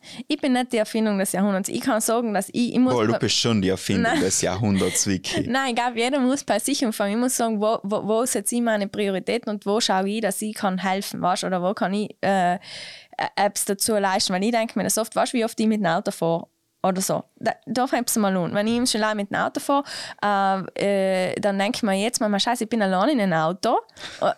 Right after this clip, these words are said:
Speaker 1: ja. Und, und wie kann man das organisieren, nicht? Und, äh, dass man, sag, öfter zusammenfährt oder,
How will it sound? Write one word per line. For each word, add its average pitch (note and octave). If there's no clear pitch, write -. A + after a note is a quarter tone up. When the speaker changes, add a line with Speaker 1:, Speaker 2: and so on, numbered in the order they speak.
Speaker 1:
ja. D#4
Und, B3+
und B3
wie C#4
kann D4
man B3
das C4
organisieren, A#3
nicht? G3+
Und, A3+
äh, G3+
dass G#3
man, G#3+
sag, -
öfter A3
zusammenfährt G#3+
oder, G3